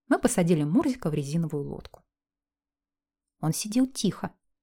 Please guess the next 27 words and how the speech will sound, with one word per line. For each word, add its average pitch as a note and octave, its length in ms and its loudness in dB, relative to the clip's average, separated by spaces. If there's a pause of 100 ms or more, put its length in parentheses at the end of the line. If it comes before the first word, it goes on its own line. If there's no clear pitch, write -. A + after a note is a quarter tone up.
(280)
расставив D3 600 -4
лапы, E3 500 4
искоса E3 500 -2
посматривал D3 680 -2
на C#3+ 120 -8
клапан, E3 540 0 (420)
вилял F3 300 2
самым F#3 360 4
кончиком - 460 -2
хвоста, - 480 0
но G#3+ 140 6
на D#3 160 0
всякий - 440 -2
случай - 520 -6
тихо - 320 -8
ворчал. - 500 -10 (1400)
Он F#3+ 160 6
боялся, A#3+ 420 4
что - 220 -8
клапан E4 480 0
опять - 420 -6
выкинет A3 420 0
с - 120 -6
ним C4 140 4
какую-нибудь F3+ 640 0
зверскую E3+ 540 -2
штуку. - 460 -16